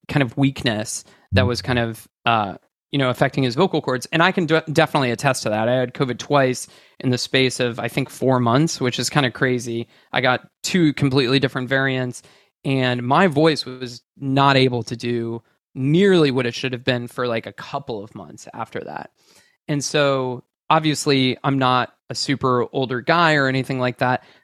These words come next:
Speaker 1: but even just something like that can really, really take a singer down a peg.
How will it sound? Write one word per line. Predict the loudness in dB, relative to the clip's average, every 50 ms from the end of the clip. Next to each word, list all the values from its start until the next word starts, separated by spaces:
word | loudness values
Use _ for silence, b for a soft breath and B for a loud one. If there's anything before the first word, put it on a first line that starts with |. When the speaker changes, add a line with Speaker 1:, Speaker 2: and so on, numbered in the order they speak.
| b _
Speaker 1:
but | 0 0 0 0
even | 0 2 2 4 4 4 4 2 2
just | 0 0 -2 0 -2
something | -2 -2 -2 0 0 -2 -2 0
like | -2 -2 -4 -4 -2
that | 0 2 2 2 2 0 -4
can | -6 -4 -4
really, | -2 -2 -2 0 0 0 2
really | 2 2 2 2 0
take | 0 -2 -4 -2 -2
a | -6
singer | -4 -2 -2 0 0 2
down | 2 2 2 2 2
a | 0
peg. | -4 -8 -10 -12 -12 -14 -18 -20